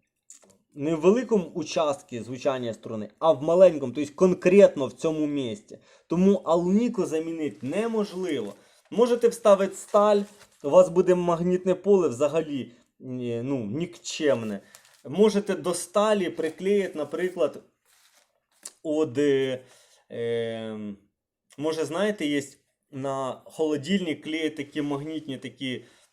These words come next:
е, ріс-, ну, етикетка, коротше, така, з резини, ти її прикладаєш до, до магніта, вона на,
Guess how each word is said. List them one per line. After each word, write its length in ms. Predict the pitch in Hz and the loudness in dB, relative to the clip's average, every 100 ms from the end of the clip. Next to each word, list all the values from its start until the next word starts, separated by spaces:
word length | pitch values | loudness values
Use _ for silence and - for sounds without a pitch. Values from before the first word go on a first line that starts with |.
| - | -18
е, 720 | 104 107 113 117 117 123 127 - | -12 -10 -8 -6 -4 -6 -10 -8
ріс-, 360 | 143 165 - 143 | -8 -8 -12 -14
ну, 360 | 117 107 101 101 - _ _ _ - - | -14 -14 -14 -18 -20 _ _ _ -20 -16
етикетка, 680 | 123 135 120 175 175 170 117 | -14 -14 -12 -4 -4 -4 -8
коротше, 380 | - 110 104 107 | -8 -10 -10 -14
така, 400 | 104 104 98 - _ | -12 -12 -12 -16 _
з 160 | - | -10
резини, 420 | 143 139 143 135 117 | -8 -6 -8 -8 -10
ти 100 | 120 | -12
її 120 | 110 | -12
прикладаєш 760 | 139 127 151 147 175 175 135 | -10 -8 -8 -6 -4 -4 -4
до, 100 | 113 | -8
до 340 | 120 117 113 127 | -12 -14 -14 -10
магніта, 420 | 131 123 113 117 | -10 -10 -10 -10
вона 160 | 147 156 | -8 -10
на, 240 | 139 | -10